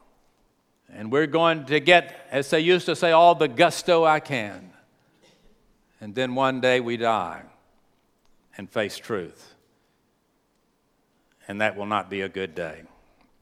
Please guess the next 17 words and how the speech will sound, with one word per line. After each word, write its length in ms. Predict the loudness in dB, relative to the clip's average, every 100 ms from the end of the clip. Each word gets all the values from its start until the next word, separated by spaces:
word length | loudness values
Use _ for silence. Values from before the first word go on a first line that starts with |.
| _ _ _ _ _ _ _ _ _ _ _ -12
The 80 |
lordship 500 | -4 -2 -2 -2 -4
of 160 | -4 -10
Christ 540 | -2 0 0 -4 -14 -20 _ _ _ _ _ _ -12
and 160 | -10
confession 600 | -10 -8 -4 -4 -4 -8
of 100 | -8
sin 400 | -6 -4 -4 -6
are 140 | -8 -8
both 340 | -4 -4 -4 -10 -20 _ _ _ -12
essential, 720 | -10 -8 -10 -10 -16 -18 -20 _ _ _ _ _ _ _ _ -14
but 220 | -12 -6
you 40 |
have 160 | -4 -4
to 60 | -8
have 200 | -10 -10
both. 500 | -16 -16 -20 -20